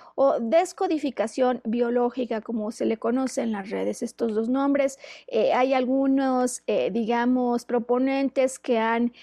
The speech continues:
hecho algunas variantes, bioneuroemoción, y en mi caso particular, a mí me gusta referirme a esto como la arqueología emocional, y voy a explicar por qué. Primer lugar,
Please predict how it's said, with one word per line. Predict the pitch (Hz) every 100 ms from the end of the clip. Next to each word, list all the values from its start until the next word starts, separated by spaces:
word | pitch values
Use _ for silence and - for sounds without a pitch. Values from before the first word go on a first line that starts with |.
| - -
hecho | 240 247 -
algunas | 269 247 269 285 262 226
variantes, | 214 220 240 277 294 277 277 233
bioneuroemoción, | 208 240 240 220 214 220 226 226 214 208 220 - 302 311 339 381 _ _ _ _ _ - -
y | 277 302
en | 302
mi | 320
caso | 311 381 349 349
particular, | 339 269 277 240 262 285 269 277 - - -
a | -
mí | 254
me | 294
gusta | 294 277 - 254
referirme | 226 233 233 247 254 262
a | 247
esto | 247 - - 233
como | - 220 220
la | 226
arqueología | 214 214 - 214 214 - 240
emocional, | 214 202 - 226 233 254 254 _
y | -
voy | 214 220
a |
explicar | 214 - 190 - 170
por | - 165 -
qué. | - - _ - -
Primer | - 330 349 359
lugar, | 277 -